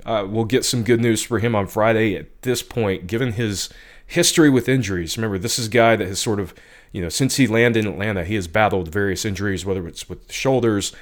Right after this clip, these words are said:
uh, or right now with the groin. I feel for him. We need him out there, but, uh, he is not trending in the right direction. Likewise, <sighs> Dante Fowler is also in his second straight day of not participating with the ankle injury.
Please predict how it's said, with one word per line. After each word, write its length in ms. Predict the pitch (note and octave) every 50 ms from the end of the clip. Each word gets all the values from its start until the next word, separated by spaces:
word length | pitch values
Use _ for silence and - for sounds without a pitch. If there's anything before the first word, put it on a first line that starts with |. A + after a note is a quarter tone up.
| - - - - - -
uh, 240 | - E2 D#2+ E2 - -
or 360 | G2 G2 F#2+ F2+ F2+ E2+ D#2+
right 300 | F2 F2+ F2+ G#2+ G#2+ F#2+
now 220 | F#2 G#2+ G#2+ G#2 G2
with 180 | F2 E2+ -
the 60 | -
groin. 520 | G2 F2 G2+ A2 A2+ A2+ A2+ A2 G#2 F#2 E2 - - _ - _ _ _ _ - _ _ _ _ _ _ _ _ _ _ - -
I 80 | A2+ A2
feel 260 | - - C#3 C#3 C3
for 240 | - - B2 A#2 G#2+
him. 100 | G2+ F#2+
We 100 | G#2+ A2+
need 220 | G#2 G#2 A2+ A2
him 120 | G2 A2 A2
out 180 | G#2 G#2 -
there, 220 | - G#2+ F#2+ F2+ E2+
but, 280 | - - G2 F2 E2+ - - - - - -
uh, 160 | - F2 E2+
he 120 | E2 A2 A2+
is 140 | G2 E2
not 160 | A2 G#2+ F#2+ -
trending 300 | - A#2+ A2 G2+ G2 F#2
in 80 | F2
the 40 | E2+
right 160 | F2+ F2+ F2
direction. 440 | - F2 F2 F2+ - - D#2 - - - - - - - - - - - - - - - - - - - - - - -
Likewise, 800 | B2+ C#3+ E3 E3+ E3 D3 B2+ A2+ G#2 F#2+ F2 E2+ E2+ - - - - - - - - - - - - -
<sighs> 640 | - - - - - - - - - - A#2+ A2+ -
Dante 420 | - B2+ A#2+ A#2 A2+ - D3 B2
Fowler 600 | A2+ - B2 A2+ A2 G#2+ F#2+ F#2 F2 D#2+ D#2+ - - - - - - - -
is 220 | - G2+ G2+ F2+ -
also 720 | - A2 A2 G2+ - - A#2 G2+ G2+ G2 G2 F#2 F2+ F2+ - -
in 120 | F#2 F#2+
his 180 | F#2+ G#2 F#2 -
second 420 | - - A#2 A2 - B2+ - -
straight 340 | - - A#2+ G#2 G2 F#2 F2+
day 220 | F#2+ G#2+ G2 F#2+
of 140 | F#2+ E2 F#2
not 220 | G2 G2 F#2 -
participating 580 | - - - G#2+ - - - G#2+ G#2 F#2+ F#2 F2
with 120 | E2+ -
the 160 | - G2 - -
ankle 320 | G2 F#2+ F2+ - F#2 E2+
injury. 440 | F2 F2 E2 - E2+ E2+ D#2+ D#2